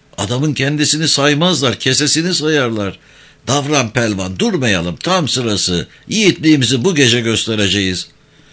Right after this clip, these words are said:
"Kime gösterilecek bu yiğitlik?" "Gel arkamdan, hele yürü, laf istemem. Arkamdan geleceksin.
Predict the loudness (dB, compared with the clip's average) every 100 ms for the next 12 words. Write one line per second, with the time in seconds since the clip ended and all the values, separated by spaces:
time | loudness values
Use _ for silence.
0 | -20 _ -4 0 4 4 4 4 4 2
1 | 2 0 0 -2 0 2 0 -2 -4 -4
2 | -12 _ _ _ _ -2 -2 -2 -2 -2
3 | -2 -2 0 0 0 0 0 -2 -2 -4
4 | -2 -2 -2 -4 -6 -4 -4 -2 0 0
5 | 0 0 0 0 0 0 -2